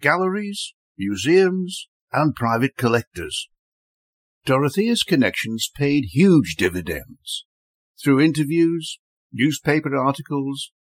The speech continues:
specialist journals, art publications, and appearances on T V and radio, she generated enormous international interest in the piece. Expectation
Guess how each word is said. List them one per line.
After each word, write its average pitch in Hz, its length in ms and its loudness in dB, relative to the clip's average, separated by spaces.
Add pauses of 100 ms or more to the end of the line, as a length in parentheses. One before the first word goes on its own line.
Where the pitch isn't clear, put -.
(160)
specialist 151 680 -2
journals, 147 760 0 (240)
art 160 260 0
publications, 143 960 0
and 196 200 4
appearances 220 720 2
on 127 200 2
T 208 260 2
V 170 280 4
and 127 220 2
radio, 120 720 0
she - 200 0
generated 185 800 2
enormous 202 720 4
international 143 720 2
interest 139 460 2
in 92 100 -8
the 82 120 -10
piece. - 440 -6 (720)
Expectation 165 800 -2